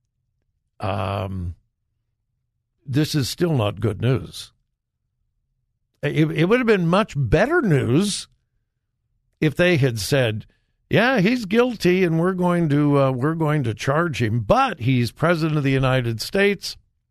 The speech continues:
so we're gonna wait until he leaves office."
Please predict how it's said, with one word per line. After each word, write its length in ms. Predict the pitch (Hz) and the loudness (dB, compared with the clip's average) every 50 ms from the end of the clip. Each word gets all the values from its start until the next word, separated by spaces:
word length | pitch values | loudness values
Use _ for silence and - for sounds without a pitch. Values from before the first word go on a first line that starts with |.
| _ _ _ - - - - - - - - - - | _ _ _ -20 -20 -20 -20 -20 -20 -20 -20 -20 -8
so 180 | - - 233 | -2 0 2
we're 140 | 262 262 254 | 2 2 2
gonna 180 | 233 240 220 208 | 2 2 2 4
wait 280 | 175 170 170 160 - | 4 2 2 0 0
until 340 | 196 156 127 139 143 139 139 | -2 0 2 2 4 4 2
he 200 | 120 113 143 131 | 2 2 2 2
leaves 360 | 117 123 127 120 117 113 101 | 4 4 2 2 2 0 0
office." 680 | 147 165 147 135 107 - - - - - - - - - | 2 2 2 2 0 -2 -6 -10 -10 -10 -12 -12 -12 -16